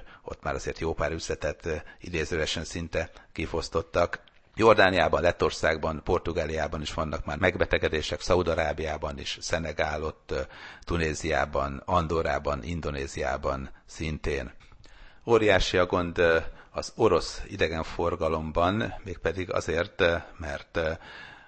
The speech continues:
talán egy héttel ezelőtt, ö, jött a hír, miszerint, ö, százhúsz milliárd forintnyi rubelt elbukott már az iparág, és, ö, az utazás szervezők, ö,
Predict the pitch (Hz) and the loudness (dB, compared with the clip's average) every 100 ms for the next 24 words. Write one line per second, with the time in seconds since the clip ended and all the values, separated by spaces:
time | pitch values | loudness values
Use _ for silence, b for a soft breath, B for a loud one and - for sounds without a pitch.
0 | B _ - - _ 87 87 101 - 85 | B _ -20 -20 _ 0 4 4 4 2
1 | 90 87 87 80 - 87 78 - 90 - | 4 4 4 0 -2 -2 -2 -2 -6 -4
2 | 90 90 87 82 85 80 78 - 71 67 | -4 -2 -4 -4 -6 -6 -6 -4 -2 -4
3 | - - 95 85 82 - - 76 76 71 | -6 2 2 2 -4 -8 -8 -6 -6 -6
4 | 69 - - 78 78 73 - 78 - 87 | -6 -10 -8 -8 -8 -8 -8 -8 -8 -6
5 | 78 69 - - 80 - - - 78 76 | -4 -6 -6 -8 -8 -8 -8 -8 -8 -8
6 | - - 82 - - 80 107 104 B B | -8 -12 -10 -8 -4 0 0 0 B B
7 | B - 73 65 - 76 69 71 92 80 | B -6 -4 -2 -2 -2 -4 -6 -6 -4
8 | 78 69 - 82 76 71 78 71 - 76 | -4 -4 -4 -4 -2 -6 -6 -6 -6 -6